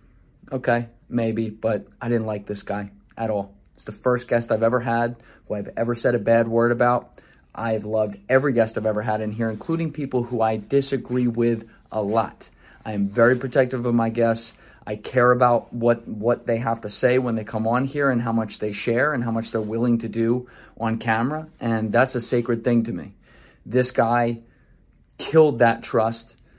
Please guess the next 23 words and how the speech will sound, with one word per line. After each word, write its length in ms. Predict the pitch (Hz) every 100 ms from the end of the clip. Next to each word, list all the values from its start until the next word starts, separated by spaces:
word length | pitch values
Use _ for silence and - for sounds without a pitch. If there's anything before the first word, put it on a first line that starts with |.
| _ -
by 160 | 113 107
defaming 580 | 117 143 127 135 127
me 160 | 123 117
privately 720 | 113 - 131 139 120 131 131 120
to 180 | 123
people 340 | 107 135 120 120
I 100 | 113
know 480 | 113 113 113 110 107 - _ -
and 180 | 175
publicly 720 | 139 135 120 113 - 101 95 - _
in 120 | -
the 80 | 113
five 320 | - 113 113
days 280 | 101 113 104
leading 300 | 110 107 104
up 140 | 104 -
to 100 | 104
the 80 |
first 320 | 104 110 107 107
episode, 480 | 104 101 107 104
and 240 | 98 110 110
I'll 180 | 117 113
admit, 380 | 101 107 98